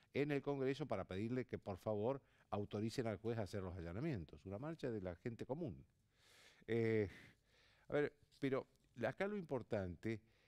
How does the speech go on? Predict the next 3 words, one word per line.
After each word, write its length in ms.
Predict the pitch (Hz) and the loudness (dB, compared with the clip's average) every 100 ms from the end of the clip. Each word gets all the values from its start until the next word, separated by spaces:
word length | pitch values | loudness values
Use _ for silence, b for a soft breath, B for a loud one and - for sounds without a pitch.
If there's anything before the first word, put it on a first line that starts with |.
| b | b
es 180 | 139 135 | -6 -6
establecer, 840 | 139 143 120 104 - 107 85 78 85 b b b b _ _ b b b b b _ _ | -2 0 2 0 0 0 0 -4 -10 b b b b _ _ b b b b b _ _
digamos, 380 | 104 107 101 | -6 -4 -6